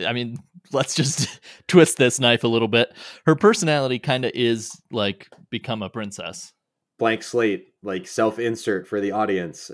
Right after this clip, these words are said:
Speaker 2: Everyone
Speaker 1: Mm-hmm.
Speaker 2: can imagine themselves becoming a princess. That's kinda what Cinderella is. Like,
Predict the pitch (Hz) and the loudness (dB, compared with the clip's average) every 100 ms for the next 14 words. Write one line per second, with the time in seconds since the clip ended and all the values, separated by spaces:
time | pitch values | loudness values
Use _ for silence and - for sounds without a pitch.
0 | - 95 104 101 101 95 101 98 95 98 | -8 -4 -2 -2 -4 -6 -6 -6 -4 -6
1 | 95 95 90 - 98 95 85 - 95 95 | -6 -10 -8 -6 -4 -4 -6 -10 -10 -8
2 | 95 95 92 110 92 73 69 - - _ | -8 -8 -6 -8 -8 -12 -14 -16 -20 _
3 | _ _ _ _ 107 - 185 151 131 120 | _ _ _ _ -8 0 2 2 0 -2
4 | 101 90 78 55 - - - - 80 - | -4 -4 -6 -10 -16 -20 -20 -14 -12 -14